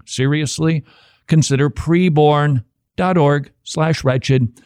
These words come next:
They're, they help people. They do ultrasounds for free. If they can find the cans of Similac, they give that away too.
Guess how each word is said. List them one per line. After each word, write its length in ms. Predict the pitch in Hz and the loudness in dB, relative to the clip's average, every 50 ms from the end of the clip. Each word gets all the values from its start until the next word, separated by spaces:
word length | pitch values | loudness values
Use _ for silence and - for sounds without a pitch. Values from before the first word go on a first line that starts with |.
| _ _ _ _ _ _ - | _ _ _ _ _ _ -4
They're, 260 | 170 180 202 196 196 | -2 0 0 0 -2
they 200 | - 185 196 196 | -2 -2 0 2
help 300 | 180 156 160 156 - - | 2 4 2 2 0 0
people. 460 | 139 143 147 139 - 165 185 196 202 | -2 -2 -2 0 0 0 0 0 -2
They 260 | 196 190 - 135 151 | -4 -2 0 0 0
do 200 | 147 147 156 156 | 2 2 2 2
ultrasounds 720 | 156 139 135 143 131 - 170 147 - 160 156 160 170 160 - - - | 2 0 -2 -2 0 -2 -2 -2 0 -2 0 0 -2 -2 -4 -8 -18
for 260 | - - - 196 190 175 | -12 -2 0 0 0 0
free. 840 | 151 170 - 185 180 175 175 160 156 151 151 147 160 170 185 214 196 147 - _ _ _ _ _ _ _ _ _ _ - - | -2 -4 0 2 4 4 4 4 4 4 2 2 0 0 -2 -2 -2 -2 -4 _ _ _ _ _ _ _ _ _ _ -8 -4
If 120 | - 123 | -2 -2
they 120 | - 131 113 | 0 -2 0
can 160 | - 113 101 | 0 0 0
find 260 | - 139 139 131 123 | 0 0 0 2 2
the 80 | 113 101 | 0 0
cans 300 | - 147 151 139 113 117 | -2 -2 -2 0 0 0
of 80 | 110 | -2
Similac, 680 | - - 160 175 185 185 151 120 107 113 131 - - - _ _ _ | -2 0 0 0 2 2 0 0 -2 -4 -6 -8 -12 -18 _ _ _
they 200 | - 113 139 143 | 0 0 0 0
give 240 | 113 - 147 127 101 | 0 0 0 2 0
that 200 | 139 151 165 170 | 0 -2 0 0
away 280 | 175 160 156 147 147 | 2 2 2 2 0
too. 420 | - - 170 190 190 165 120 90 | 0 2 2 2 2 2 0 -4